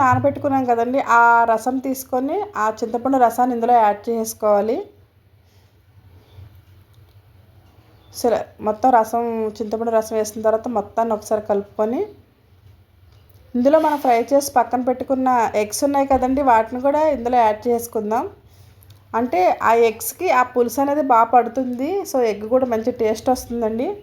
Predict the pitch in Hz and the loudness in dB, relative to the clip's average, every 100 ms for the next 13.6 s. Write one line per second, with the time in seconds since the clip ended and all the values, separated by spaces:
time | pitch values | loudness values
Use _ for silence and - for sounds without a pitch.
0 | - - - - - - 214 220 240 233 | -18 -20 -20 -20 -10 0 2 2 0 -2
1 | 233 226 226 233 - 247 277 440 - - | -2 -4 -2 -4 -2 -2 -2 -4 -8 -20
2 | _ _ _ _ - - 240 247 240 240 | _ _ _ _ -8 -4 -4 2 2 2
3 | 247 220 247 427 440 - _ _ _ _ | -2 -2 -2 -2 -8 -20 _ _ _ _
4 | - - - - - 254 240 220 - - | -20 -20 -20 -20 -4 0 2 2 -2 -12
5 | _ _ _ - 226 254 247 240 240 254 | _ _ _ -8 -2 0 2 2 2 0
6 | 294 254 233 233 240 240 220 226 226 220 | -2 -2 0 2 4 2 4 2 4 2
7 | 220 254 277 220 233 233 226 233 269 254 | 0 -2 -2 -2 0 0 0 -2 -2 0
8 | 247 247 262 392 440 - _ _ _ _ | 0 0 0 0 -2 -12 _ _ _ _
9 | - 226 240 220 220 220 254 262 262 226 | -4 -2 0 0 -2 0 2 4 2 0
10 | 220 254 392 - 240 220 254 - 247 254 | -4 -4 -6 -2 2 2 0 -2 0 2
11 | 226 220 240 240 233 311 415 - _ _ | 0 2 2 0 -2 -2 -4 -10 _ _
12 | _ _ _ _ - 220 262 269 269 233 | _ _ _ _ -12 -4 -2 0 2 2
13 | 233 285 277 247 247 | 0 -2 0 0 0